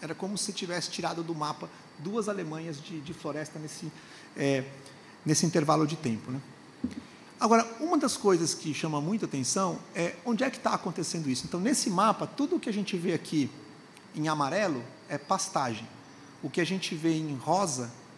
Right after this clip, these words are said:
é áreas de agricultura. E os vários tons de verde que a gente vê aqui,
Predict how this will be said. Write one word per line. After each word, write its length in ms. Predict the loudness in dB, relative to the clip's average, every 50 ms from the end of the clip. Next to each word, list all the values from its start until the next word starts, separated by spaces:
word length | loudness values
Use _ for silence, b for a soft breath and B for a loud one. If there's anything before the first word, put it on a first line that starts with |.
| -12
é 120 | -8 -4 -2
áreas 260 | -2 0 0 0 0
de 80 | 0 -2
agricultura. 680 | -2 -2 -2 -4 -4 -6 -6 -2 0 0 0 -2 -4 -10 B B B B B B B
E 100 | -2 0
os 160 | 0 0 2
vários 380 | 4 4 4 4 4 2 0 0
tons 360 | -2 -2 -2 0 0 -2 -2
de 140 | 0 0 0
verde 500 | 2 4 4 4 4 2 2 0 -4 -4
que 100 | -4 -4
a 40 |
gente 220 | -4 -4 -6 -6 -4
vê 140 | -4 -4 -4
aqui, 520 | -4 -4 -2 0 0 2 2 0 0 -2